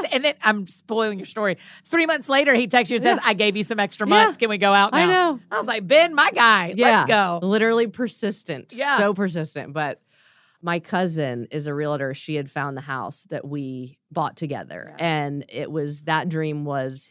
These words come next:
Speaker 1: him and her looking at this beautiful home and being like, "This is the best place I could ever imagine, like, living. And, but don't, like, Maddie can't see it yet. I'm gonna wait here and, like, hold it down for her." And it's just, like, things like that. And then, so his best friend, Patrick,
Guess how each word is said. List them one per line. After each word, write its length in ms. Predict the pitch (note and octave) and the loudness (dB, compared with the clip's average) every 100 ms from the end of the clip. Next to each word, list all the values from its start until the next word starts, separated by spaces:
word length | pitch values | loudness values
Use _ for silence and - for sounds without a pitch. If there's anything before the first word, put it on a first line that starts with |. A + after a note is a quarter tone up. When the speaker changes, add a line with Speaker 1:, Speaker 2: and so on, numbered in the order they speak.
| _ _ | _ _
Speaker 1:
him 500 | - - E3 D#3+ D3+ _ _ - | -18 -8 -4 -4 -6 _ _ -12
and 160 | D3 C#3+ | -10 -6
her 180 | D#3+ D#3 | -4 -2
looking 460 | D#3+ D#3+ E3 D3+ | -4 -6 -8 -8
at 120 | C#3+ | -8
this 140 | D3 C#3 | -10 -12
beautiful 520 | C#3 D3+ D#3+ D#3+ C#3+ | -8 -4 -4 -4 -6
home 260 | D#3 D3+ D3 | -6 -6 -6
and 100 | D3 | -6
being 220 | D3+ D3+ | -8 -8
like, 200 | C#3 C#3+ | -8 -10
"This 220 | D3 D#3 D#3+ | -8 -6 -6
is 140 | C#3+ | -8
the 100 | C#3+ | -8
best 320 | C#3 C#3 - | -6 -6 -6
place 300 | D#3+ D#3 D3 | -6 -6 -6
I 80 | C#3 | -10
could 120 | D3+ | -8
ever 240 | C#3 C#3 C#3+ | -8 -8 -8
imagine, 460 | C#3 C#3 C3 A#2+ | -8 -12 -12 -14
like, 160 | G2+ G2+ | -14 -10
living. 640 | G3 G#3 G3+ G3 F#3+ F3+ _ _ _ _ - | -8 -4 -2 -2 -4 -6 _ _ _ _ -8
And, 580 | E3+ D#3 D3 C#3+ C3 C3 | -4 -4 -4 -6 -8 -8
but 200 | E3 D3+ | -6 -4
don't, 280 | E3 E3+ - - | -2 -2 -4 -6
like, 220 | C#3 - _ _ | -8 -8 _ _
Maddie 280 | - D#3+ E3 | -4 -2 -2
can't 260 | - E3 - | -4 -6 -6
see 240 | - E3 | -4 -4
it 80 | D#3 | -2
yet. 180 | D3 C#3 | -2 -4
I'm 140 | D3+ | -4
gonna 220 | D#3 D#3 | -6 -6
wait 280 | C#3 C#3 C#3+ | -4 -4 -6
here 220 | D3 C#3 | -8 -10
and, 80 | C3+ | -10
like, 140 | A#2+ - | -14 -10
hold 240 | D3+ D3 | -8 -8
it 100 | B2+ | -8
down 300 | C3+ B2+ C3 | -8 -8 -10
for 140 | - | -14
her." 300 | B2+ A#2 G2 - | -12 -10 -10 -10
And 80 | E3 | -10
it's 160 | F3 | -10
just, 180 | - G#3+ | -10 -6
like, 200 | A3 F3+ | -6 -6
things 240 | G#3 A3+ G#3 | -6 -6 -6
like 160 | D3+ | -4
that. 240 | E3+ E3 D#3 | -2 -2 -2
And 100 | D#3+ | -4
then, 180 | D3 - _ _ _ _ | -4 -8 _ _ _ _
so 180 | - F#3 | -6 -4
his 280 | F3 A3 G3+ | -2 -4 -2
best 300 | E3 D#3+ - | -2 -4 -4
friend, 340 | D#3+ C#3 C#3 | -4 -4 -6
Patrick, 600 | C#3+ D3 C#3+ - G2 - | -6 -4 -4 -6 -12 -12